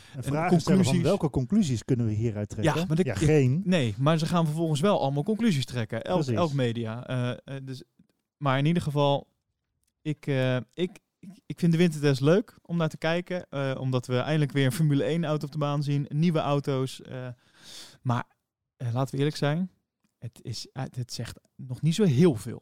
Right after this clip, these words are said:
Speaker 1: Het zegt
Speaker 2: Nee, ik
Speaker 1: misschien
Speaker 2: denk dat het
Speaker 1: iets.
Speaker 2: voor, voor ons als buitenstaanders, zeg maar, gewoon, eh, inderdaad heel leuk is om dingen te kunnen zien en te speculeren over wat er allemaal wel of niet goed zou zijn.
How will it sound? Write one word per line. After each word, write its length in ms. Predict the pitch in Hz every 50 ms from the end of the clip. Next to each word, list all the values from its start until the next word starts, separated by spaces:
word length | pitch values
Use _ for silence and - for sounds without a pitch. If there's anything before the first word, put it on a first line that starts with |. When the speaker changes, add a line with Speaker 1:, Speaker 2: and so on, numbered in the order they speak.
| _ -
Speaker 1:
Het 140 | 131 -
zegt 140 | - 127 120
Speaker 2:
Nee, 160 | 120 117 117
ik 60 | 117 120
Speaker 1:
misschien 220 | 120 123 120 147
Speaker 2:
denk 120 | 151 165
dat 100 | 165 180
het 100 | 262 277
Speaker 1:
iets. 100 | 269 -
Speaker 2:
voor, 440 | - 180 175 170 170 165 165 156 135
voor 180 | - - 156 156
ons 180 | - 156 143
als 200 | 139 139 120 120
buitenstaanders, 840 | 113 131 139 165 196 - - 170 - - 190 175 175 165 160 156 139 -
zeg 180 | 160 151 -
maar, 280 | - 143 139 139 135 127
gewoon, 480 | - - 135 131 131 131 131 135 139
eh, 240 | 147 131 123 127 131 135
inderdaad 320 | 127 120 117 120 113 110
heel 200 | 104 117 123 127
leuk 220 | 127 127 123 117 -
is 100 | - 117
om 200 | 120 117 117 117
dingen 240 | 123 123 120 117 110
te 120 | - 110
kunnen 260 | - 123 113 117 113
zien 280 | 104 120 139 135 139 139
en 180 | 131 123 117
te 100 | 113 -
speculeren 640 | - - 151 135 120 - 135 131 131 127 127 117 123 123
over 220 | 127 117 107 120
wat 140 | 120 120 -
er 60 | 127
allemaal 200 | 127 117 117 117
wel 120 | 120 123
of 80 | 120 110
niet 140 | 110 110 -
goed 180 | - 165 165 -
zou 140 | - 160 135
zijn. 320 | 139 147 147 165 180